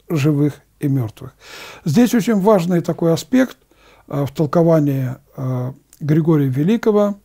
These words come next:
что Христос не отвечает на те оскорбления, которые люди произносят,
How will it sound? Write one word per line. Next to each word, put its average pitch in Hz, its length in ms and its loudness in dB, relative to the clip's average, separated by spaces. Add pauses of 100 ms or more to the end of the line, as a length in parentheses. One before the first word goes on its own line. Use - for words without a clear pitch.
(760)
что - 260 0
Христос - 520 2
не 180 120 4
отвечает 180 840 -2 (920)
на 139 340 -4
те 151 180 -4
оскорбления, 175 800 0
которые 135 520 -6
люди 165 300 -2
произносят, 139 800 -6